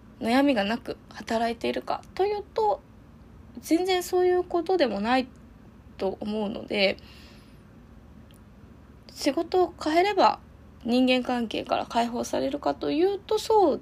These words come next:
でもなかったりするのかなと思っています。はい。で、この、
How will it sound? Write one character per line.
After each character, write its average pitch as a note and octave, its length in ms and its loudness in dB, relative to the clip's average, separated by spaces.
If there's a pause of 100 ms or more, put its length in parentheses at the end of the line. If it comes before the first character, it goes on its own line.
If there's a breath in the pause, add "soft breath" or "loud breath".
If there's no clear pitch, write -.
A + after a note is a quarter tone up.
で C4 80 6
も B3 220 2 (100)
な G#3+ 100 -2
か F#3+ 120 -2
っ - 140 -6
た - 80 -4
り - 100 -6
す - 120 -8
る - 120 -6
の - 100 -8
か - 140 -8
な - 120 -8
と - 280 -8
思 G3+ 200 -4
っ G#3 60 -4
て - 160 -6
い - 120 -6
ま - 120 -12
す。 - 200 -12 (1000)
は - 220 -4
い。 - 100 -8 (920 loud breath)
で、 D4 160 8
こ C#4 160 0
の、 C4 520 2